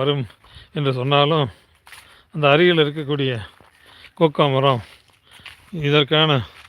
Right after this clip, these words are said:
தண்ணீரையும் சேர்த்து எடுத்துக்கொள்வதனால இதற்கு வரத்து குறைந்து இருக்கலாம். அல்லது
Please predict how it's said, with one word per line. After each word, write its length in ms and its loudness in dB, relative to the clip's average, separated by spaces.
தண்ணீரையும் 600 -4
சேர்த்து 400 0
எடுத்துக்கொள்வதனால 920 -4
இதற்கு 380 -2
வரத்து 340 0
குறைந்து 360 2
இருக்கலாம். 400 -6
அல்லது 300 -2